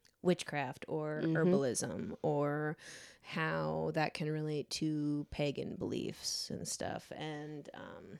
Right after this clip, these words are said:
Speaker 1: especially with, I would say, Nordic slash Slavic
Speaker 2: Mm-hmm.
Speaker 1: influence on that end, which, you know, marrying those two where you get the more scientific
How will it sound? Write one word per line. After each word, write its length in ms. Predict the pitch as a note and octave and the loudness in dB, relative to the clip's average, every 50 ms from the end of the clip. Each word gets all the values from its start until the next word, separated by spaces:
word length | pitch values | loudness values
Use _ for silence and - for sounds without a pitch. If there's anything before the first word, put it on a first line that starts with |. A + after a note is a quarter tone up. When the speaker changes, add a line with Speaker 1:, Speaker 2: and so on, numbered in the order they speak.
| - - - | -14 -8 -4
Speaker 1:
especially 600 | D#3+ D#3+ - - E3+ E3 D#3+ - - D#3+ D#3 D#3 | -4 -2 0 0 0 0 0 -2 -2 0 0 0
with, 440 | D3 D3+ D3 D3 D3+ - - - - - - - _ _ _ _ _ _ - | 0 0 0 0 -2 -4 -10 -14 -16 -18 -20 -20 _ _ _ _ _ _ 0
I 60 | D3 E3 | 2 4
would 100 | D#3+ D3 | 4 4
say, 160 | - D#3+ D3+ | 4 4 4
Nordic 500 | D3+ D#3 D#3 D3 D3 D3 D3 D3 D3+ - | 2 2 2 2 2 4 2 2 2 0
slash 480 | - - E3 D3 C#3 C#3 C#3 - - - - | -2 0 2 2 4 2 0 -2 -6 -6 -4
Slavic 560 | - - D#3 C#3+ C#3 C#3+ D3+ D3 - - - - - - - G#3 | -2 0 2 2 2 2 0 -2 -2 -6 -14 -16 -16 -4 2 4
Speaker 2:
Mm-hmm. 300 | F#3+ F3+ F3+ F#3 F3 F3+ | 4 6 6 6 6 8
Speaker 1:
influence 800 | F#3 F3+ F3 E3 - D#3+ D#3+ D#3 D#3 E3+ F#3 - - - - - - - - - - - | 8 8 6 8 8 8 8 8 6 4 2 -2 -2 -4 -6 -8 -14 -20 -20 -12 -6 -2
on 160 | D#3+ E3+ E3+ | 0 2 2
that 200 | E3+ D#3 D#3 - - | 2 2 0 -2 -2
end, 360 | - D#3+ D#3 D#3 E3 E3+ E3+ | -2 -2 0 0 0 -2 -2
which, 580 | E3 D3+ D#3+ D#3 D#3 D#3+ - - - - - - - - - - - - - - - | 0 2 2 4 2 2 0 0 -2 -2 -2 -6 -12 -20 -20 -20 -20 -18 -14 -8 -2
you 120 | - E3+ F3 | 4 6 6
know, 160 | E3+ D#3+ D#3+ | 6 6 6
marrying 680 | D#3+ D#3+ D#3 D#3+ E3 E3+ E3+ E3 D#3+ D#3 D#3 D#3 D#3 D3+ | 4 4 4 4 4 4 4 4 4 4 2 2 0 0
those 280 | D#3 D3 D3 D3 - - | 0 0 0 0 0 -2
two 400 | - - - D3 D3 D3 D3 D3 | -2 0 0 0 2 2 2 2
where 140 | D3+ D3 | 2 0
you 160 | C#3+ C#3+ C#3+ C#3 | 0 0 -2 -4
get 320 | - D#3 D3+ - - - | -4 -6 -6 -8 -8 -8
the 400 | D3+ C#3+ C#3 B2+ B2 A2+ C3 D3+ - - | -6 -4 -4 -2 -2 -2 -4 -4 -4 -2
more 220 | E3 D#3+ D#3+ D#3 | 0 2 2 2
scientific 960 | D#3 - - D#3 D3+ C#3+ C#3+ D3 - - D#3+ D#3 - - B2+ - - - - | 2 0 0 0 -2 -2 -2 0 0 2 2 4 4 4 2 2 0 -8 -8